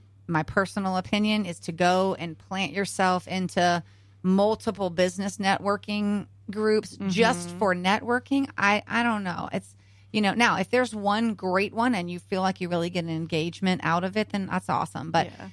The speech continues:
Speaker 1: there's kind of that mentality, "I'm just gonna go put myself out there everywhere I can put myself out there."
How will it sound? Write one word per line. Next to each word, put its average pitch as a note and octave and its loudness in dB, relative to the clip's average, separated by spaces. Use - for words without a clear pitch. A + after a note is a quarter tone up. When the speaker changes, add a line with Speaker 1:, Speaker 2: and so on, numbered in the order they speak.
Speaker 1:
there's G3+ 2
kind G#3 2
of G3 0
that G3 2
mentality, F3+ 2
"I'm F3 2
just E3+ -6
gonna F3 2
go E3+ 2
put - -4
myself F3+ 0
out G3 -2
there F3 0
everywhere F3+ 0
I F3 2
can F3+ -6
put - -10
myself E3 -2
out F#3+ 2
there." E3+ 0